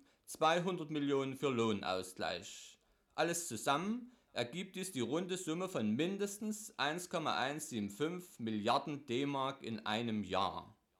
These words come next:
Mit diesem Gelde könnte man fünfzigtausend Wohnungseinheiten bauen.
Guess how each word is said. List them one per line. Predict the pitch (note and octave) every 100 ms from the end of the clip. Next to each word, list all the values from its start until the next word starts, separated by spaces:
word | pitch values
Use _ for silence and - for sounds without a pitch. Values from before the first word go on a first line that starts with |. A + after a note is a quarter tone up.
| _ _ _ _ _ _ -
Mit | A2+ A#2
diesem | G#3 G#3+ G3+
Gelde | C3+ A#2+ G#2
könnte | G2 D#3 D3+
man | C#3+ B2+
fünfzigtausend | B2+ C3+ A3 - G3 - E3 D#3 - C#3+ A2
Wohnungseinheiten | B2+ C3 B2 A#2+ - A#2 B2 B2 A#2 A2 G#2+
bauen. | G2+ F#2+ F2 F2 F2